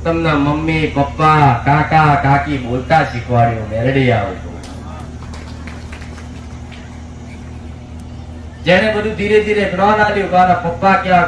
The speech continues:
મમ્મી કહેવાય, કાકી કહેવાય, દાદા કહેવાય, દાદી કહેવાય. તો ત્રીજા ગુરુ છે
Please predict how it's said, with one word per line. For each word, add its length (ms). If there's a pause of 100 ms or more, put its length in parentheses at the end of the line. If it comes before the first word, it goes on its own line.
મમ્મી 300
કહેવાય, 340
કાકી 420
કહેવાય, 500 (360)
દાદા 340
કહેવાય, 440
દાદી 320
કહેવાય. 480 (4000)
તો 60
ત્રીજા 400
ગુરુ 200
છે 240